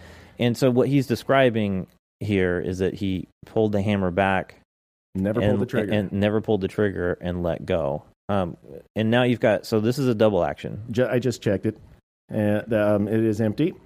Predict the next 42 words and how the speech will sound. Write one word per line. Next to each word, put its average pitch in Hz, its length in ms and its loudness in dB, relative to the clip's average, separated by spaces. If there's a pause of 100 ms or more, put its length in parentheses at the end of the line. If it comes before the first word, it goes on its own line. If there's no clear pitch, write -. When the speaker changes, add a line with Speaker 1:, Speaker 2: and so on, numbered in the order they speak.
(260)
Speaker 2:
And 123 340 2
so 131 160 0
this 156 160 2
one 139 140 2
here 160 240 2
is, 113 240 2
here's 147 220 2
the 139 60 2
difference. 110 520 -2 (480)
Single, 160 440 -2 (600)
a 147 60 0
double 175 260 0
action 147 500 0
like 123 160 -4
this 135 280 -2
could 107 320 -8
be 110 180 0
single 107 360 -2
and 90 180 -4
double. 78 180 -8
In 95 80 -2
other 120 120 2
words, 113 220 2 (380)
I - 80 -4
could 101 120 -6
pull 127 180 0
it - 60 -10
back 139 380 -4 (460)
and 104 120 -6
I 104 80 -2
could 101 140 -6
fire 120 300 -2
it, 233 120 -8 (1000)
or 147 480 2
I 131 80 -2
could 127 100 -6
just 113 200 -2
pull 101 240 2
it 90 140 -10
and 101 160 -8
fire 78 240 -8
it. - 160 -20